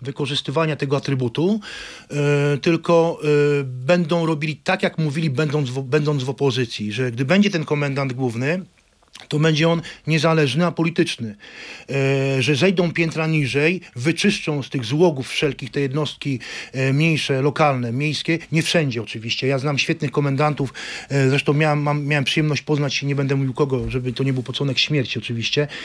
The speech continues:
e, policjantów, komendanta, który jest naprawdę świetnym fachowcem, pięknie prowadzi swoją jednostkę, wspaniała atmosfera, dobry człowiek, za czasów pisu.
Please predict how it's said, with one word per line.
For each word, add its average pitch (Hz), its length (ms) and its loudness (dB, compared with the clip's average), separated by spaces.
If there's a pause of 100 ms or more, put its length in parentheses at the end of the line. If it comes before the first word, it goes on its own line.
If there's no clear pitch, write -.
(240)
e, - 60 -4
policjantów, 147 680 2
komendanta, 147 560 2
który 143 320 2 (240)
jest 147 140 -4
naprawdę 151 340 2
świetnym 160 340 0
fachowcem, 143 480 0 (240)
pięknie 170 300 0
prowadzi 147 320 0
swoją 147 240 0
jednostkę, 143 580 0 (340)
wspaniała 165 520 2
atmosfera, 151 480 0
dobry 143 220 2
człowiek, 151 400 0 (140)
za 175 100 0
czasów 202 320 -2
pisu. 113 360 0